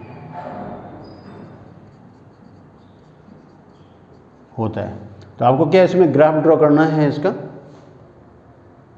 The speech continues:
तो हम इस तरीके से ले लें, ये ज़ीरो, इसका एक्स अक्ष और ये वाई अक्ष,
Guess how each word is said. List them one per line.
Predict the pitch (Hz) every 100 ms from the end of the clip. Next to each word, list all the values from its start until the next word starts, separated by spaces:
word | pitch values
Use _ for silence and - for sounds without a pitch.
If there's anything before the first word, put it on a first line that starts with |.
| - - -
तो | 117 117 113 - - - - - - _ - -
हम | - 110
इस | 107 110
तरीके | 117 110 120
से | 113 123
ले | 123
लें, | 139 233 - - - - - - _ _ _ _ _ _ _ _ _ _ _ _ _ _ - _ _ _ _ _ _ _ _ - _ _ 107
ये | 107 107
ज़ीरो, | 104 107 147 226 - - - - - - - - - -
इसका | 104 101 -
एक्स | 104 110 - 120
अक्ष | 120 - -
और | - 110 107
ये | 123 180 - - - - 98
वाई | 101 101
अक्ष, | 92 87 -